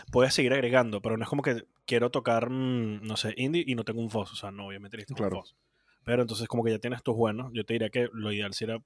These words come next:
Speaker 1: unos micrófonos, le dije, Ve a tiendas que tengan guitarras con otros micrófonos aftermarket, si, si tienes algunas que tengan Lolar o Duncan o Di
Speaker 2: Claro.
Speaker 1: Marcio o Barnacle o lo que sea, y prueba,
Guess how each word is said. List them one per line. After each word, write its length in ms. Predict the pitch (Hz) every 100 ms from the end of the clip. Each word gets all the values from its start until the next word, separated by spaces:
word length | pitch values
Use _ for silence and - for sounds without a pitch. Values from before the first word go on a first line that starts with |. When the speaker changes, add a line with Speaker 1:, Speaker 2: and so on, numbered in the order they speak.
| _
Speaker 1:
unos 300 | 117 117 117
micrófonos, 480 | 131 143 135 143 123
le 80 |
dije, 100 | 104 95
Ve 120 | 104
a 40 |
tiendas 520 | 101 131 135 160 - - _ - _
que 100 | -
tengan 280 | 113 107 98
guitarras 400 | 98 - 123 -
con 140 | 110
otros 240 | 107 - 123
micrófonos 420 | 123 110 117 123
aftermarket, 580 | 135 143 147 139 - 117 - - _
si, 100 | -
si 160 | - 113
tienes 180 | 107 113
algunas 220 | 110 110
que 60 | 113
tengan 200 | 104 113
Lolar 360 | 139 135 127
o 100 | 120 104
Duncan 400 | 120 127 120 117
o 80 | 107
Di 100 | 101
Speaker 2:
Claro. 300 | 123 127 117
Speaker 1:
Marcio 240 | 120 113
o 20 |
Barnacle 480 | 104 107 127 - 131 - - -
o 60 | 117
lo 60 |
que 80 | 117
sea, 120 | 135 143
y 100 | 120
prueba, 420 | 117 107 95